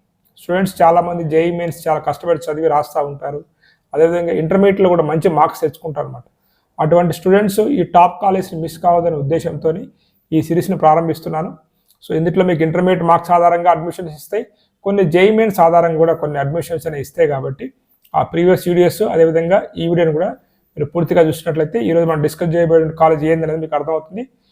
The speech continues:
ఇక్కడ ఇంటర్మీడియట్ మీద మార్క్సే కాకుండా ఇంకొక నాలుగు రకాల అడ్మిషన్స్ కూడా ఉన్నాయి. ఇది సౌత్ ఇండియాలో ఉన్నటువంటి ఒక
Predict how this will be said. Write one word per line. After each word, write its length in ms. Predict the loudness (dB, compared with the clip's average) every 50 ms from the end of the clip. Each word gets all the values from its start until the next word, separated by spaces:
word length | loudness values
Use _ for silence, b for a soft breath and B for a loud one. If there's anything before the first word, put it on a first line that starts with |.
| _ _ _ _ _ -2
ఇక్కడ 140 | 2 2 2 2 2
ఇంటర్మీడియట్ 400 | 2 2 4 4 4 4 4 2 0
మీద 80 | 0 0 2 2
మార్క్సే 320 | 2 2 0 -2 -4 -2 0 0
కాకుండా 400 | 0 0 -2 -6 0 0 0 0 0 -4
ఇంకొక 320 | -2 -2 0 0 0 2 4
నాలుగు 220 | 4 4 4 2 -2 -2
రకాల 200 | 0 2 2 2 2
అడ్మిషన్స్ 360 | 2 0 -4 -6 -6 -8 -6 -4 -4
కూడా 100 | -2 -4 -4
ఉన్నాయి. 180 | -4 -6 -8 -8 -8 -10
ఇది 100 | -12 -8 -2
సౌత్ 240 | -2 -2 -2 -2 -4 -4
ఇండియాలో 280 | -2 -2 0 0 0 -2
ఉన్నటువంటి 460 | -4 -4 -4 -4 -4 -4 -4 -6 -6 -8 _ _ _ _ _ _ _ _
ఒక 100 | -6 -6